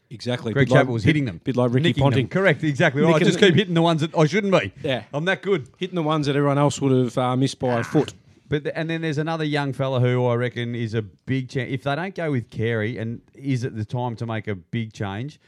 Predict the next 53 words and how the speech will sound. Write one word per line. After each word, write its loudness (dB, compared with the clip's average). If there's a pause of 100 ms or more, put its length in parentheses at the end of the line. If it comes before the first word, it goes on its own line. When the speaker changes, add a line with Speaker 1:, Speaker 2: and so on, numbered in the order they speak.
(360)
Speaker 2:
Um, -4
young -6
Inglis -8
from -14
W -8
A. -14 (340)
Can -6
keep, -6 (220)
can -6
bat, -6
opens -6
the -10
batting -6
in -8
the -4
short -6
version -8
of -10
the -8
game, -8
but -6 (480)
is -2
a -4
good, -2 (140)
a -6
good -6
cricketer. -8 (100)
They -8
Speaker 1:
How 0
Speaker 2:
keep 4
Speaker 1:
old? 4
Speaker 2:
ta-, -20 (440)
ah, -14
he'd -16
be -16 (120)
twenty-three, -10
four -8
maybe, -6
I'm -8
guessing. -8 (460)
Um, -6 (140)
and -6
then -4
they've -4
got -6
Philippe -8
from -10
New -8
South -8
Wales, -6
who -8
I -6
think -12